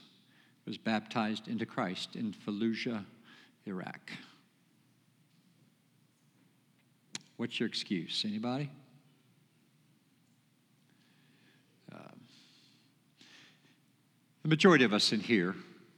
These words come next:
we've been obedient. We've been baptized into Christ. Have you forgotten?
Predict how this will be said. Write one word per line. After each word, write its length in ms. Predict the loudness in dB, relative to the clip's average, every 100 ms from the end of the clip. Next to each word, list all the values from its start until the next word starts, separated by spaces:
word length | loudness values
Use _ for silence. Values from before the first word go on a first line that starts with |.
| _ _ _ _ _ _ -20 _ -20 -20 -20 -20 _ -4
we've 220 | -4 0
been 160 | 0 2
obedient. 480 | 4 4 6 4 0 -14 -20 -20 -20 -20 _ _ _ -8
We've 100 | -6
been 140 | -2
baptized 560 | -2 -2 0 2 2 -2
into 120 | -6
Christ. 600 | -4 -4 -2 -4 -6 -10 -18 -20 -20 -20 -20 _ _ _ _ _ _ _ _ _ -20 _
Have 120 | -4 -2
you 40 |
forgotten? 560 | 0 6 6 6 0